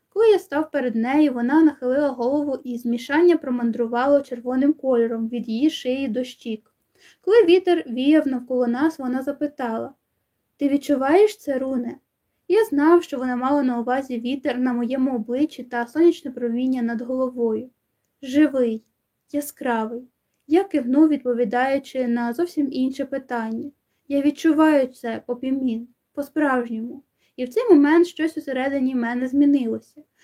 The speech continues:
Я не міг думати про те, що в неї залишилося лише кілька місяців життя. Мені потрібно було зосередитися на цьому моменті. Я хотів допомогти їй відчувати себе живою,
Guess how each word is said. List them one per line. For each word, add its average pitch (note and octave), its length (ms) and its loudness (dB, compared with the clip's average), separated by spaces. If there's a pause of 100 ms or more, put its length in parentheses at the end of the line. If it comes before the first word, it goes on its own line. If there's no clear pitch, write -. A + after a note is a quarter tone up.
(160)
Я A#4 160 -2
не D#4 60 12
міг E4 200 8
думати D#4 360 4
про C4 200 -8
те, C#4+ 260 -4
що C4 200 -10
в A#3+ 60 -6
неї C#4+ 220 0
залишилося B3+ 680 -2
лише A#3+ 200 -2
кілька D4+ 360 -6
місяців B3+ 540 -6
життя. B3 460 -10 (440)
Мені A4 300 0
потрібно D4 480 6
було C4+ 200 -2
зосередитися B3+ 760 -8
на A#3+ 140 -6
цьому C4 280 -6
моменті. C4 680 -2 (300)
Я G#4+ 120 2
хотів F4 340 0
допомогти C4 500 -2
їй D4 220 2
відчувати B3+ 480 -6
себе C4 300 -6
живою, B3+ 600 2